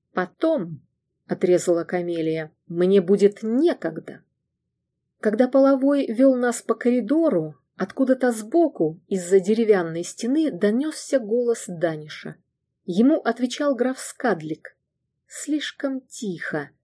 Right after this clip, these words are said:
человеку точно не услышать. Даже я еле разбирала слова —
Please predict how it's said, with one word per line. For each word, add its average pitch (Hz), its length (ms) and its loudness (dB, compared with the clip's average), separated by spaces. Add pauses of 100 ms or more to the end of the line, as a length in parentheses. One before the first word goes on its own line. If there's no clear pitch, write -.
(160)
человеку 220 540 -2
точно 262 360 -6
не 170 120 -8
услышать. - 640 -8 (260)
Даже 170 340 -2
я 202 380 0
еле 208 460 2
разбирала 202 540 -2
слова — 185 520 -2